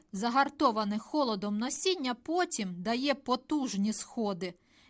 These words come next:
які не схильні до хвороб та інших неприємностей. І ще важливий момент.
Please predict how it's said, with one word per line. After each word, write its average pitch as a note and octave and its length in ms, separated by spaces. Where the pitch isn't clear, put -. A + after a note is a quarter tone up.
які C#4+ 360
не B3+ 220
схильні G3 500
до F3+ 260
хвороб B3+ 500
та G#3+ 120
інших A#3 460
неприємностей. G3 1000
І C#4+ 100
ще A#3 240
важливий G#3+ 480
момент. F#3+ 460